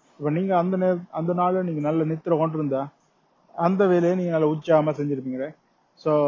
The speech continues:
நித்திரை வந்து, நான் வந்து நித்திரைய நிப்பாட்டி தான் நீங்க கொண்டு சாதிக்கணும். அதை நான் முற்றிலுமா,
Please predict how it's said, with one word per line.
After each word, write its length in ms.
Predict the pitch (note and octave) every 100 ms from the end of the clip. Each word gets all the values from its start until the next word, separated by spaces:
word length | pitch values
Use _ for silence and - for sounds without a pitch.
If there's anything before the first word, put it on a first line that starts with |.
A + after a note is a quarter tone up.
| C#3+ C#3+ - _ _ _ -
நித்திரை 380 | F3 - A#3
வந்து, 460 | G#3+ G3 G3 F#3 G3
நான் 460 | E3 D#3+ F#3 F#3 F3+
வந்து 420 | F3 F3+ G#3+ F#3
நித்திரைய 1200 | E3+ D#3+ - F3+ F3 E3+ E3 E3 E3 D#3+ D#3 D3+
நிப்பாட்டி 520 | D3+ D3+ - E3 D#3+
தான் 160 | D#3+ D#3+
நீங்க 180 | D3+ D3+
கொண்டு 300 | D3+ D3 C#3+
சாதிக்கணும். 440 | D3+ D3+ D3+ D#3 D#3
அதை 160 | D3+
நான் 280 | D3 C#3+ C#3+ - _
முற்றிலுமா, 680 | D#3+ C#3+ D#3 D3+ C#3+ C#3 C#3